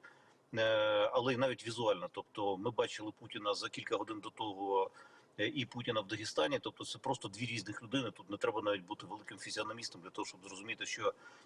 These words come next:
е, не може людина схуднути кілограма на три, е, протягом, е, <laughs> восьми годин або, е, е, настільки інакше виглядати. Тому це чітко видно було, що це двійник.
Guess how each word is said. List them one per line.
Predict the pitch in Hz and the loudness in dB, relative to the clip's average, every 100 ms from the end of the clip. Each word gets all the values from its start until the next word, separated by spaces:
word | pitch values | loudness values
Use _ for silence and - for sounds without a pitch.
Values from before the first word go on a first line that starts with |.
| - - | -6 2
е, | 101 | 4
не | 120 | 4
може | 156 135 107 | 4 2 0
людина | 107 110 101 | 0 0 0
схуднути | - 131 113 104 95 | 0 -2 -4 -4 -4
кілограма | 104 104 107 104 | 2 4 4 4
на | 104 | 2
три, | - 107 98 - - - - _ 104 | 2 0 -2 -4 -20 -20 -20 _ 2
е, | 104 101 95 | 6 6 6
протягом, | 117 117 104 101 107 104 | 2 2 4 2 6 6
е, | 104 | 6
<laughs> | - 139 | 6 2
восьми | 120 - 113 | 2 2 0
годин | 101 110 143 131 113 | 0 2 2 2 2
або, | 113 92 113 113 107 101 - | 2 2 0 4 6 6 6
е, | 98 92 95 92 90 - - - - _ 101 | 4 6 6 4 0 -6 -20 -20 -20 _ 2
е, | 98 95 | 4 4
настільки | 95 117 139 123 135 | 2 0 0 -2 0
інакше | 143 117 104 - | 2 2 0 -2
виглядати. | 95 90 90 - - | -4 -2 -2 -4 -4
Тому | - 151 156 | 0 2 2
це | 127 | 0
чітко | - 151 - 98 | -4 -4 -2 0
видно | 127 117 | 0 0
було, | 98 98 | -2 -4
що | - | -4
це | - | -10
двійник. | 85 85 78 - | -10 -14 -14 -18